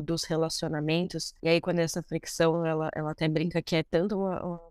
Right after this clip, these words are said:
fricção física, a importância disso, quanto mental, psicológica, né, que tudo é construído, né, os relacionamentos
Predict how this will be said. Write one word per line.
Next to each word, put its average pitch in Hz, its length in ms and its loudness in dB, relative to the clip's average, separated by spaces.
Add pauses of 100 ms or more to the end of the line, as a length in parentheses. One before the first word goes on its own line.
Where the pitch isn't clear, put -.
fricção 160 560 -2
física, 196 880 -2
a 165 80 0
importância 170 960 0
disso, 185 560 -2
quanto 208 560 2
mental, 190 800 2
psicológica, 170 1040 0
né, 170 320 2
que 185 520 0
tudo 233 200 2
é 269 40 4
construído, 196 1000 0
né, 165 180 0
os 160 140 -2
relacionamentos 160 1400 -2